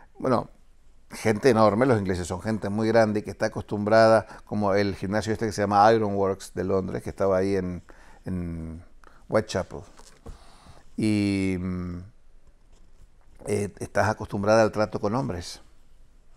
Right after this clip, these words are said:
Y, eh, a la fuerza, con el tiempo, terminas adoptando el, el, el modal y aparte hormonalmente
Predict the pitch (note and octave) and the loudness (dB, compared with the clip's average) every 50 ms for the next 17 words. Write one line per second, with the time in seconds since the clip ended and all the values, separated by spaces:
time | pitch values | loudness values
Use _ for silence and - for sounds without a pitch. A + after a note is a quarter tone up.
0 | - - - - - - - - - - - - - G#2 G#2 G#2 G#2 G#2 G2+ G2 | -20 -20 -20 -20 -20 -20 -20 -20 -20 -20 -20 -12 -8 -6 -4 -2 -2 -4 -4 -4
1 | G2 G2+ - - - - - F#2 F#2 - - E2+ D#2 - - - G2+ G#2+ G#2 G2+ | -6 -8 -8 -10 -10 -10 -8 -6 -6 -4 -4 -6 -6 -6 -2 0 0 0 0 -2
2 | - - - D3 C3 G#2+ - - F2+ - G2 G2+ G#2+ G2+ G2 - B2 A2 F#2+ F#2+ | -2 0 2 2 2 2 0 -4 -6 -6 -6 -6 -6 -6 -4 -4 -4 -2 -2 -4
3 | E2+ - G2 F#2 - - G2 E2+ G#2 B2+ C3 B2+ G2+ G2 G2 F2+ E2 - - - | -6 -8 -10 -10 -8 -8 -6 -4 -4 -4 -2 -2 -2 -2 -4 -4 -6 -8 -2 0
4 | B2+ A2+ G2+ F2+ E2 E2 D#2+ - - - - - - - - - - - - - | 0 0 0 -2 -4 -8 -10 -12 -16 -20 -20 -20 -20 -20 -20 -20 -20 -20 -20 -20
5 | - - - G2+ G#2 G#2 G#2 G2+ - - G2+ F#2+ F#2+ F#2+ F#2+ C#2+ G2 G#2 G2+ G2 | -10 -6 -4 -2 0 0 -2 -2 -2 -2 -2 -2 -2 -2 -2 0 0 0 0 0
6 | F#2+ F#2+ F#2 F#2 F#2 F#2 G2 G2 G2+ A2+ A#2+ B2 B2+ C#3 D3+ F3 - - - G#2 | -2 -2 -4 -4 -4 -2 -2 2 6 8 8 10 8 6 4 0 -4 -4 -4 -2
7 | G2+ - - B2 A2 - - G#2 - G2+ G2 G2 G2+ G2+ G#2+ A#2+ B2+ A#2+ A2 A2 | 0 4 4 4 4 2 0 0 0 0 0 0 -2 -2 0 2 4 4 4 4
8 | A#2 B2 A#2 G#2+ G2+ F#2+ F#2+ - A#2 C3+ D3+ E3 | 4 4 2 2 0 -2 -4 -2 -2 -2 -4 -6